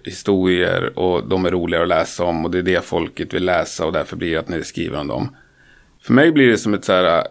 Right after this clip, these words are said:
ekorrhjul bara, som en spiral som bara sakta går neråt. Någonstans så måste ju, tänker jag, ni är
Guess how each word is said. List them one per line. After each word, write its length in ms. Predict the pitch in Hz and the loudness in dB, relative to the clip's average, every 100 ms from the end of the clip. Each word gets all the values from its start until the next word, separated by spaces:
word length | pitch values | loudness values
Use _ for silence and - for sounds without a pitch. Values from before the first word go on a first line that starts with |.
| - - - - _ _ _ _ _ _ _ _ - | -8 -16 -16 -18 _ _ _ _ _ _ _ _ -4
ekorrhjul 500 | - - 120 120 156 | -4 0 4 6 6
bara, 180 | 104 87 | 6 2
som 140 | 117 | 2
en 300 | 104 95 57 | 4 4 0
spiral 460 | - - 120 139 85 | -4 0 4 4 4
som 140 | - | 0
bara 80 | 92 | -6
sakta 480 | - - - - 104 | -4 -6 -6 -2 0
går 160 | 101 123 | 4 4
neråt. 560 | 175 87 57 - - - _ _ _ _ _ _ _ _ _ - | 6 4 -2 -12 -20 -20 _ _ _ _ _ _ _ _ _ 2
Någonstans 580 | 147 165 135 104 101 | 6 6 4 0 0
så 80 | - | 0
måste 380 | 101 92 - 98 | 0 0 -2 0
ju, 260 | 92 90 90 - _ _ _ _ _ _ _ _ _ _ | 2 2 0 -6 _ _ _ _ _ _ _ _ _ _
tänker 300 | 113 98 - | -2 -2 0
jag, 180 | 90 - | 0 6
ni 120 | 143 | 6
är 200 | 143 113 | 8 4